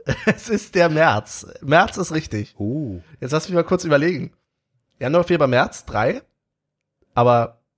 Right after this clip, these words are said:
Speaker 2: Zwei bis Mai.
Speaker 1: Ja, du hast aber Juni gesagt, du Held.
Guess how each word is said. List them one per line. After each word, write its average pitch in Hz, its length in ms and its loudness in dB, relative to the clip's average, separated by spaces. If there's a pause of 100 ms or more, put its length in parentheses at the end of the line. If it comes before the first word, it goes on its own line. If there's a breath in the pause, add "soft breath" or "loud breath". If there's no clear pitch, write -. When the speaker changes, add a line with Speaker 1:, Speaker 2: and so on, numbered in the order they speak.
(560)
Speaker 2:
Zwei 101 420 -2
bis 117 200 -8
Mai. 120 400 -4 (640)
Speaker 1:
Ja, 123 80 0
du 127 120 2
hast 127 140 2
aber 135 120 4
Juni 170 380 2
gesagt, 117 420 2
du 120 60 0
Held. 113 320 0